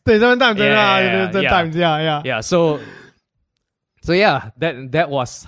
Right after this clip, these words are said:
Speaker 2: I think, how I double my income in the corporate world itself.
Speaker 1: Wow, wow. Yeah, having said that, right, uh, I, I think, um, here is where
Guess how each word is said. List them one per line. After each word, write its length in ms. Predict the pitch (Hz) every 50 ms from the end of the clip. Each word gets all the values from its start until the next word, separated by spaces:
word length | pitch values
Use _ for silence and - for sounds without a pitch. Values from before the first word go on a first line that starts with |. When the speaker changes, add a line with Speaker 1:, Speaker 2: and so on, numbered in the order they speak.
| - -
Speaker 2:
I 80 | 123 127
think, 240 | - - 151 151 139
how 240 | - - 139 139 143
I 500 | - 117 113 113 110 107 107 107 101 98 _ _ _ _ _ _ _ _ _ _ _ _ _ _ _ _ _ _ _
double 240 | 113 113 113 123 123
my 120 | 120 107
income 440 | 104 104 104 - - 123 113 117 123 -
in 160 | 123 110 104
the 80 | 101 104
corporate 440 | - - 120 - _ - 120 113 110
world 260 | 107 110 113 117 110
itself. 400 | 104 - - - 107 92 95 _ _
Speaker 1:
Wow, 380 | - 147 156 160 170 170 160 147
wow. 520 | 139 139 143 147 151 151 143 135 131 135 - _ _ _ _ _
Yeah, 200 | - 208 185 139 - - _ _
having 340 | - 269 277 302 359 330 269
said 240 | - 294 277 247 208
that, 160 | 208 175 156
right, 200 | 165 180 180 170
uh, 240 | 170 180 175 170 175 170 _
I, 160 | - 220 208 - -
I 80 | 254 247
think, 300 | - - 370 415 381 -
um, 460 | 220 196 175 165 165 160 156 151 165 170 -
here 160 | - 403 427
is 100 | 240 165
where 380 | 175 214 220 208 208 190 -